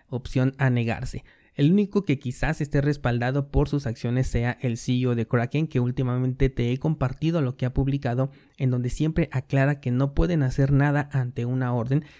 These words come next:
y que seguramente esa orden va a llegar tarde o temprano, por lo que siempre invita a no utilizar ni su plataforma ni ninguna otra similar si es que te preocupa tu dinero.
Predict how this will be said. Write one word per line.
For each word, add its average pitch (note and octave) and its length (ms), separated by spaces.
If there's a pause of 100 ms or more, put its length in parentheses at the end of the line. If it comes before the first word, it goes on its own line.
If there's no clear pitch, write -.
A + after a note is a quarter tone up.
y C#3 100
que D3 140
seguramente D3+ 680
esa D3 220
orden D3 320
va C3+ 60
a C#3 180
llegar B2 360
tarde C3+ 280
o B2+ 80
temprano, E2 420 (280)
por B2+ 100
lo A2+ 140
que A2+ 100
siempre C#3 320
invita C#3+ 460
a B2+ 100
no B2+ 140
utilizar C3 500
ni C3 240
su B2 160
plataforma D3+ 640
ni C3+ 140
ninguna C#3 480
otra C#3 200
similar A#2+ 460 (240)
si - 160
es C#3 100
que C3+ 100
te B2 120
preocupa B2 560
tu B2+ 140
dinero. F2+ 440